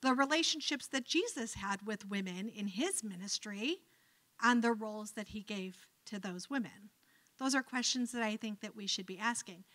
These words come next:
And in fact, I honestly think that the relationship between Jesus and Mary Magdalene is an excellent, excellent example of intersectionality. And the reason being is that Mary Magdalene,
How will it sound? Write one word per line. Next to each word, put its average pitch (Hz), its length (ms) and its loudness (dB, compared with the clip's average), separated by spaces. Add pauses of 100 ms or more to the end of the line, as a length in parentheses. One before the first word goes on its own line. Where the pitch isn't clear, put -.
(200)
And 262 140 4
in 269 120 2
fact, 277 480 8
I 240 180 2
honestly 254 500 6
think 220 360 -2
that 208 320 -2
the 233 100 -2
relationship 262 880 2
between 220 460 -4
Jesus 214 760 -6
and 208 140 -4
Mary 196 220 -4
Magdalene 196 720 0 (240)
is 226 200 4
an 240 140 4 (100)
excellent, 247 680 4
excellent 214 540 2
example 202 560 -6
of 190 240 -12
intersectionality. 196 1200 -2 (800)
And 240 180 4
the 247 60 2
reason 349 480 8
being 214 580 6
is 226 140 -4
that 233 180 -2
Mary 285 460 6
Magdalene, 254 1000 8